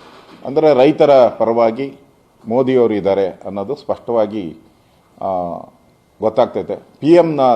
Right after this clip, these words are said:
ಧನ್ ಯೋಜನೆ, ಅದು ಕೂಡ ಇವತ್ತು ಸಾಲ ಸೌಬ-, ಸೌಲಭ್ಯ ಅದನ್ನು ಕೂಡ ಹೆಚ್ಚಿಸುವಂಥ ಕೆಲಸವನ್ನ, ಆ,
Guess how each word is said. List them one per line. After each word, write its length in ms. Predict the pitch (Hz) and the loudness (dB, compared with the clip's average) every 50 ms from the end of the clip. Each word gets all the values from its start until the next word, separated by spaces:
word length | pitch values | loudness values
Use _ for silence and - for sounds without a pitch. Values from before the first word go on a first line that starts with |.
| 101 95 | 0 2
ಧನ್ 580 | 107 131 143 147 143 135 123 110 - - - _ _ _ _ _ _ _ _ _ _ _ _ _ _ - | 2 2 2 2 0 0 0 -2 -4 -6 -12 _ _ _ _ _ _ _ _ _ _ _ _ _ _ -2
ಯೋಜನೆ, 480 | 113 135 143 143 143 127 127 101 80 - - - _ _ _ _ _ _ _ _ _ _ _ _ _ _ _ _ _ _ _ _ _ _ _ _ _ _ _ _ _ _ _ _ _ _ - | 0 2 2 2 2 0 0 -2 -6 -10 -18 -20 _ _ _ _ _ _ _ _ _ _ _ _ _ _ _ _ _ _ _ _ _ _ _ _ _ _ _ _ _ _ _ _ _ _ -4
ಅದು 180 | - 127 170 170 | -2 0 0 0
ಕೂಡ 240 | 170 160 175 180 170 160 147 135 120 104 - - - - _ - | 0 0 0 4 4 6 6 4 4 0 -2 -12 -20 -20 _ -6
ಇವತ್ತು 640 | 117 120 131 127 131 135 131 123 117 110 101 95 - - - _ _ _ _ _ _ _ _ _ _ _ _ _ _ _ _ _ _ _ _ _ - - | -2 -2 -2 -2 0 0 0 0 0 -2 -4 -6 -10 -18 -20 _ _ _ _ _ _ _ _ _ _ _ _ _ _ _ _ _ _ _ _ _ -4 2
ಸಾಲ 220 | 123 131 151 160 | 2 4 4 4
ಸೌಬ-, 500 | 156 160 151 143 139 131 139 135 117 113 | 4 4 4 2 2 2 2 0 0 2
ಸೌಲಭ್ಯ 500 | - 127 135 135 131 117 107 117 107 92 - - - - _ _ _ _ _ _ _ _ _ _ _ - | 2 2 4 4 2 0 2 2 0 0 -2 -6 -18 -20 _ _ _ _ _ _ _ _ _ _ _ -8
ಅದನ್ನು 260 | 117 135 170 160 151 | -4 -4 -4 -4 -4
ಕೂಡ 180 | - 156 147 143 | -2 -2 0 2
ಹೆಚ್ಚಿಸುವಂಥ 600 | 127 123 123 - 147 - - 139 127 117 107 139 | 0 0 -2 -4 -10 -6 -4 -2 -2 -2 -2 -4
ಕೆಲಸವನ್ನ, 640 | 131 - 113 104 95 - - 107 104 104 107 113 135 175 - - - _ _ - _ _ _ _ _ _ _ _ _ _ _ _ _ _ _ _ _ _ _ _ - - - - | -4 -4 -4 -8 -6 -4 -4 -4 -2 -4 -4 -4 -6 -6 -6 -10 -20 _ _ -20 _ _ _ _ _ _ _ _ _ _ _ _ _ _ _ _ _ _ _ _ -20 -20 -10 -6
ಆ, 340 | 113 110 104 104 98 92 90 | -4 -2 -2 0 0 -2 -2